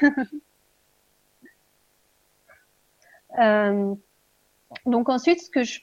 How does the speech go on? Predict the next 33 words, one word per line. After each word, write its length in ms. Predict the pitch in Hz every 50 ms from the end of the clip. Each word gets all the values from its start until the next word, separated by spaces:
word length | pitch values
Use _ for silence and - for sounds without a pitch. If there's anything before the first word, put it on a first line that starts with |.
| _ _
peux, 380 | - 254 247 254 254 254 254 - - -
euh, 420 | 247 220 214 208 208 202 208 208
dire 380 | 196 196 226 269 302 294 - -
par 180 | - 226 226 220
rapport, 640 | 220 214 214 - - 254 240 247 254 247 220 226 - - 247
euh, 640 | 233 208 208 202 202 202 202 202 196 196 196 202 214 - - _ _ _ _ _ _ _ _ _ _ _ _ _ -
au 100 | 269 240
début 320 | 208 240 247 226 262 302
de 60 | 262
grossesse 640 | 233 262 247 262 254 254 254 - 294 320 359 339 -
aussi, 480 | 269 247 240 - - - 302 311 349 349 - - - - - - - - -
euh, 240 | 247 226 226 220 220
c'est 440 | 220 - - - 262 277 285 277 - - -
que, 360 | 277 262 269 294 311 - - -
euh, 280 | 233 233 226 220 220 220
il 80 | 226 240
y 40 |
a 60 | 254 254
un 100 | 240 240
lien 280 | 247 247 285 302 302
d'or 280 | 285 254 269 302 349 330
qui 160 | - - 254
se 140 | - - -
met 100 | 294 302
en 120 | 277 262
place. 360 | 254 - - 262 277 359 339 262
Donc 220 | 233 233 226 -
le 100 | 247 226
lien 240 | 220 226 269 285 285
d'or, 300 | 262 247 254 302 320 294
en 120 | 226 220
fait, 240 | 220 - 269 294 285 285
c'est, 460 | - - _ - 254 254 277 302 302